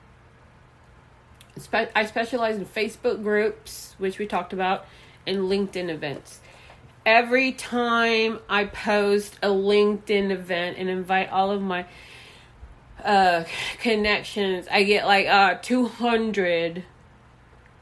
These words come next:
people that are like, Yes, let me d-, get this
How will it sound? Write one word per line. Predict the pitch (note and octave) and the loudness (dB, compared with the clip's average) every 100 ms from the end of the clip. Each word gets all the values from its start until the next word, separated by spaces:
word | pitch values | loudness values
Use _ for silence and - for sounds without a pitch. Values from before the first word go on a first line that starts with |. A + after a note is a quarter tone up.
| - | -12
people | - A#3+ G3 F#3+ F3+ | -4 -4 0 0 0
that | E3+ F#3 | 0 0
are | |
like, | F3 E3+ | 0 0
Yes, | F3+ B3 D4 C#4 A3 G3+ | 2 4 6 6 4 0
let | A#3 C4+ | 2 4
me | C4+ D4 A#3+ | 4 2 0
d-, | G3+ F#3+ F#3+ F3 G3 | -4 -6 -8 -6 -4
get | F#3+ F3 C4+ - | -4 0 -2 -2
this | C4 B3+ A#3+ A3+ - - | -2 -2 -2 -8 -12 -16